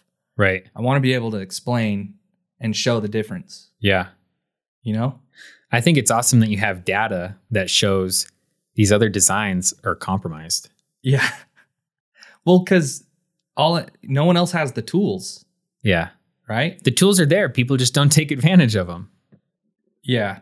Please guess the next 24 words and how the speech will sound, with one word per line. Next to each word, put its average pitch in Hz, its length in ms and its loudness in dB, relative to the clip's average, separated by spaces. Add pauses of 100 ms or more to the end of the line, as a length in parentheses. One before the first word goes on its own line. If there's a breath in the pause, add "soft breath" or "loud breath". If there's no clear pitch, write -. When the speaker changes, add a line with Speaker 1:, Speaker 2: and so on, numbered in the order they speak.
(160)
Speaker 2:
I 147 80 2
mean, 165 200 4
again, 123 760 -2 (240)
I 139 140 0
had 151 200 0
enough 123 300 -2 (920)
data 120 260 2
just 110 240 -6
off 113 260 -4
eyeballing 120 640 -4
it 135 200 -6
that 113 180 -4
most 123 320 -4
of 117 60 -10
these 117 200 -6
were 113 140 -4
wrong. 113 560 -4
And 120 120 -2
Speaker 1:
Yeah. 110 140 2
Speaker 2:
then 110 320 -4
the 107 140 -6
scan 104 500 -4
proved, 98 600 -8 (180)
Speaker 1:
Yeah. 80 240 -4